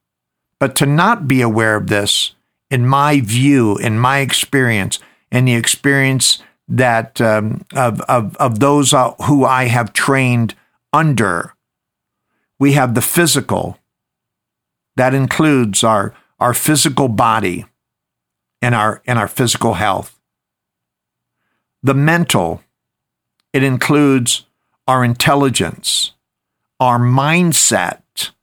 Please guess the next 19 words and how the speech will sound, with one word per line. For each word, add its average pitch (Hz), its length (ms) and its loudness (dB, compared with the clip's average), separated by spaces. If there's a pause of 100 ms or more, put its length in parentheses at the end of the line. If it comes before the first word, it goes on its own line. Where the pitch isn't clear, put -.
(880)
or 127 120 2
that 120 220 0
mental 151 500 2
map, 127 460 0
that - 320 -2
paradigm, 95 1080 -2 (640)
as 117 180 -2
Covey 120 380 0
would 101 300 -2
talk 113 320 -2
about, 92 420 -4 (960)
in 135 140 0
our, 120 300 2
in 131 100 0
our 120 160 0
growth 120 580 0
as 117 220 0
an 117 100 0
individual. 98 800 -2